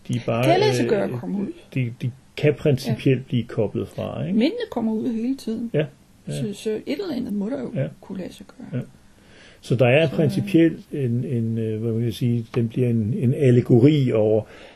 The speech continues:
Speaker 1: den bliver en allegori over de, øh, ideologisk hjernevaskede, vaskede kvinder, som i princippet har muligheden for at få indsigt i deres egen situation og dermed gøre noget ved den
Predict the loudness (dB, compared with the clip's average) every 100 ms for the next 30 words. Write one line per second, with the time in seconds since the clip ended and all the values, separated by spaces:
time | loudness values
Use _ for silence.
0 | _ -14 -4 0 4 6 6 4 2 4
1 | 4 6 4 4 2 0 0 2 4 4
2 | 2 2 4 4 4 2 0 0 2 0
3 | 0 -2 -2 -2 0 0 -2 -4 -6 -4
4 | -2 0 0 -2 -2 -2 -4 -4 -2 -2
5 | 0 0 0 0 0 0 -2 -4 -4 -4
6 | -2 -2 -2 -2 -6 -6 -10 -8 -6 -4
7 | -4 -6 -6 -8 -6 -6 -6 -6 -8 -8
8 | -10 -10 -6 -4 -2 -2 -4